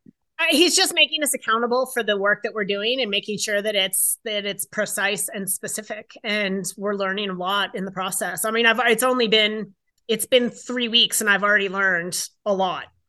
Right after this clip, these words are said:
And I just can't imagine how much more I have to learn. So there's that benefit too, is that whether, if it doesn't work out, I've also learned a tremendous amount in the journey. And that's,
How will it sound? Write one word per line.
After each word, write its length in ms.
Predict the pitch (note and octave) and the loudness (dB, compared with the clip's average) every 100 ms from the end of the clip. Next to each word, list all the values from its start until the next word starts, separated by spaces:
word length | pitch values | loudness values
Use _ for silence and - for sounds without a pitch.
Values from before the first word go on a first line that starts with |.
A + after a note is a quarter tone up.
| _ | _
And 160 | - G#3 | -4 0
I 80 | G#3 | 2
just 180 | G3 - | 0 0
can't 240 | G#3+ G3+ | 2 2
imagine 360 | F#3 G3 F#3+ F#3+ | 2 0 0 -4
how 100 | F#3 | -4
much 200 | E3+ - | -6 -6
more 200 | F3+ F3+ | -4 -2
I 100 | E3+ | -2
have 380 | F3 E3+ E3 - - | -2 -4 -4 -12 -12
to 100 | - | -10
learn. 340 | F3+ F3+ E3 E3+ | -4 -2 -2 -2
So 520 | - G3 F#3 F3+ E3+ - - - - | -2 0 0 0 -4 -12 -20 -20 0
there's 180 | F#4+ F#4 | 2 6
that 240 | F4 D#4+ | 6 8
benefit 340 | D#4 D4 C#4+ | 6 6 2
too, 300 | - F4+ D#4+ A3+ | 2 0 2 2
is 160 | A3 | 4
that 280 | A#3 A#3+ A3+ | 4 2 0
whether, 240 | G#3+ C4 B3 | -2 -2 0
if 140 | B3 | -2
it 80 | A#3+ | 0
doesn't 260 | D#4 F4 B3+ | 0 2 4
work 180 | A3+ A#3 | 2 4
out, 260 | A3 A3 A3 | 4 4 2
I've 140 | A3+ | -2
also 300 | B3 B3+ A3+ | -2 -2 0
learned 280 | G#3 B3 G#3+ | 2 2 2
a 40 | |
tremendous 480 | G3 A3+ G#3+ G3+ - | -4 -2 -2 0 -2
amount 400 | F#3+ A3+ G3 G3 | 2 4 4 0
in 240 | G#3 G#3 G3 | -2 -2 -2
the 60 | |
journey. 480 | F#3 G#3 A3+ G3 F#3 | 0 4 4 2 0
And 120 | F#3+ | -2
that's, 380 | G3 G3 - - | -2 0 -2 -4